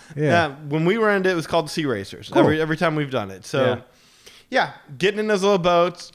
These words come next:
Speaker 2: driving, you know, just
Speaker 1: Right. Cruising
Speaker 2: cruising
Speaker 1: around
Speaker 2: around
Speaker 1: Bay Lake and the
Speaker 2: Bay
Speaker 1: Seven
Speaker 2: Lake,
Speaker 1: Seas
Speaker 2: go
Speaker 1: Lagoon. Yeah.
Speaker 2: You know, we, we pulled up to the old, uh, River Country, got to
Speaker 1: Mm-hmm.
Speaker 2: see the remnants of River Country, uh,
Speaker 1: Right on,
Speaker 2: from
Speaker 1: right
Speaker 2: our
Speaker 1: on.
Speaker 2: Sea Racer.
Speaker 1: Yeah.
Speaker 2: Um,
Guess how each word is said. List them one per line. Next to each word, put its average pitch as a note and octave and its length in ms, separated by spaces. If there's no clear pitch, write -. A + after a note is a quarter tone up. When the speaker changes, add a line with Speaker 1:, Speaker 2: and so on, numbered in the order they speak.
Speaker 2:
driving, F3+ 720
you F#3 80
know, D3 240
just E3 160
Speaker 1:
Right. B2+ 240
Cruising G#3 320
Speaker 2:
cruising G3+ 160
Speaker 1:
around F#3+ 140
Speaker 2:
around D#3+ 60
Speaker 1:
Bay F3 180
Lake E3+ 380
and E3 80
the G3+ 60
Speaker 2:
Bay G#3 60
Speaker 1:
Seven G3 200
Speaker 2:
Lake, G3+ 80
Speaker 1:
Seas E3+ 140
Speaker 2:
go D3+ 80
Speaker 1:
Lagoon. E3 400
Yeah. G#3+ 260
Speaker 2:
You A3 80
know, F#3 260
we, F#3 140
we F3 160
pulled G3 320
up F#3 200
to F#3 220
the E3+ 160
old, F3 320
uh, D#3+ 220
River F3+ 240
Country, F#3+ 520
got F3+ 240
to D#3 40
Speaker 1:
Mm-hmm. E3+ 100
Speaker 2:
see F#3 200
the E3+ 180
remnants E3+ 500
of D3+ 140
River E3 220
Country, E3+ 640
uh, D#3+ 220
Speaker 1:
Right A#2+ 160
on, A#2 160
Speaker 2:
from B2+ 120
Speaker 1:
right A2 160
Speaker 2:
our A2+ 60
Speaker 1:
on. B2 60
Speaker 2:
Sea D#3+ 80
Racer. D#3 600
Speaker 1:
Yeah. G#2+ 220
Speaker 2:
Um, D#3 720